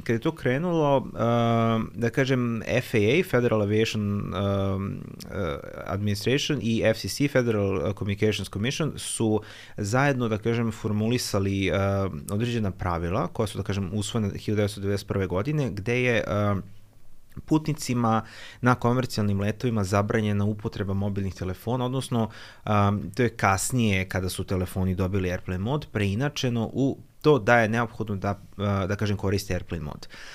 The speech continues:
A u Evropi to se regulisalo na nivou, uh, lokalnih, uh, odnosno nacionalnih, da kažem, tela za bezbednost, uh, u civilnoj avijaciji,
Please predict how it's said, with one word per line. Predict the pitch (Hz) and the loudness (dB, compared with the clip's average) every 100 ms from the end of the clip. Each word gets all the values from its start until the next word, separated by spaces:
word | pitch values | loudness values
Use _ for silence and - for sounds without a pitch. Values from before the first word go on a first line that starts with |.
| - - | -14 0
A | 98 92 | 2 2
u | 107 | 4
Evropi | 104 101 123 196 - 196 | 2 4 2 2 -2 -6
to | - - 80 175 | -6 -6 -2 -2
se | - - - 127 117 | -2 -8 0 4 4
regulisalo | 107 120 151 - 120 | 4 4 2 0 -2
na | 113 | 0
nivou, | 107 104 113 127 117 104 | 0 0 2 2 4 2
uh, | 95 104 107 | 2 2 4
lokalnih, | 104 104 120 98 92 85 - - | 4 4 2 2 0 -4 -8 -6
uh, | 98 | -2
odnosno | 92 104 101 104 95 95 85 - - - - - - - - | 0 0 -2 0 0 0 -4 -10 -18 -18 -16 -16 -18 -16 -4
nacionalnih, | 113 113 110 - 95 92 87 92 | 4 6 4 2 -2 -2 -4 -6
da | |
kažem, | 92 95 92 | -2 -2 0
tela | 98 90 | 0 0
za | 90 | -2
bezbednost, | 90 92 95 90 87 - | -4 -2 -2 -2 -4 -6
uh, | 87 | -6
u | |
civilnoj | 90 95 95 87 | -4 -4 -4 -4
avijaciji, | 82 90 98 135 - 170 | -6 -2 -2 -2 4 4